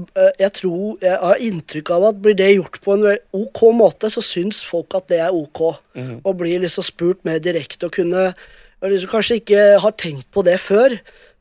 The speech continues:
Speaker 1: Det er jo det som er litt oppgaven vår, tenker jeg, å, å starte refleksjoner rundt ting.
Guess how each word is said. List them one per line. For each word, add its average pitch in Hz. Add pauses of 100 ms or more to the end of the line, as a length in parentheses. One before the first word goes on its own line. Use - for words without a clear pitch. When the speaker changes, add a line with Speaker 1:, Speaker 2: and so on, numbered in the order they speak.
Speaker 1:
Det 175
er 175
jo 170
det 160
som 226
er 175
litt 185
oppgaven 147
vår, 151
tenker 180
jeg, -
å, 185
å 175
starte 165
refleksjoner 165
rundt 170
ting. 240